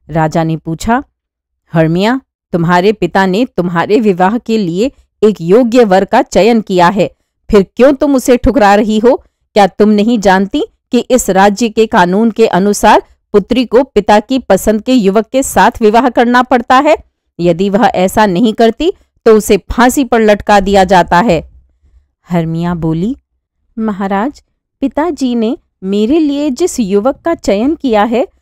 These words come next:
वह हेलेना नामक लड़की से प्रेम करता है। जब वह मुझसे प्रेम ही नहीं करता तो मैं उसके साथ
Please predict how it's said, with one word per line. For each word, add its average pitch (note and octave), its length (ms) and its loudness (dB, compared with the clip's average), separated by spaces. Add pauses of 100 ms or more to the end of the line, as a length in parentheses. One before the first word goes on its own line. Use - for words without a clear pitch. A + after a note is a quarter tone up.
(180)
वह C#4 220 -2
हेलेना A#3 580 0
नामक A#3 400 -2
लड़की G3 300 -4
से F#4+ 160 -2
प्रेम A3 340 -4
करता F3 380 -2
है। F#3 220 -2 (440)
जब F3 300 -4
वह A#3+ 160 -2
मुझसे B3 520 -4
प्रेम A#3+ 320 -6
ही C#4+ 140 -2
नहीं C4 260 0
करता G3 440 -4 (360)
तो F#4+ 120 2
मैं A#3 300 -2
उसके D4+ 360 -4
साथ A3+ 240 0